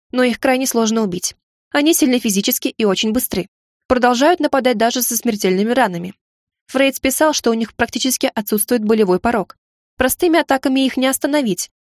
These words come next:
но арканы Сильта вполне хватит на уничтожение Гуля, потому что в ряд плетений входит заклинание неподвижности».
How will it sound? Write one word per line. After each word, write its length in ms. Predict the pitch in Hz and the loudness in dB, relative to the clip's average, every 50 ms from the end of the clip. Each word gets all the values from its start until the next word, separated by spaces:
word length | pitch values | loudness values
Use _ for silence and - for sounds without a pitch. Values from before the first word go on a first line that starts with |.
| _ - | _ -4
но 120 | 220 233 | -2 0
арканы 380 | 240 240 254 - 240 240 240 240 | 0 0 0 0 0 0 0 0
Сильта 340 | - - - 254 240 - 262 | 0 0 0 0 2 0 -2
вполне 340 | - - 269 269 269 285 294 | -2 0 -2 0 0 0 -2
хватит 420 | - - - 320 285 - 233 - | -2 0 0 0 0 0 -2 0
на 80 | 208 202 | 0 0
уничтожение 640 | 208 208 208 - - 226 208 208 208 208 220 247 | 0 0 -2 -2 -2 0 0 2 2 2 0 -2
Гуля, 340 | 247 233 226 202 180 175 175 - _ _ _ | 0 0 0 0 0 -4 -8 -12 _ _ _
потому 320 | - 220 214 233 233 233 233 | 0 0 2 0 0 0 0
что 160 | - - 226 | 0 0 0
в 40 | 214 | 0
ряд 180 | 226 214 - | 0 0 0
плетений 420 | - 226 208 - 302 339 294 240 208 | -2 -4 -2 0 0 2 2 0 0
входит 300 | - - 214 208 208 - | 0 0 0 0 0 0
заклинание 580 | 190 196 202 - 226 208 196 208 240 262 269 | 0 -2 0 2 2 0 0 0 -2 -2 -2
неподвижности». 800 | 254 262 262 - 269 220 202 175 160 170 170 - - - - | -2 -2 -2 -2 -2 0 0 -2 -2 -2 -2 -2 -2 -2 -4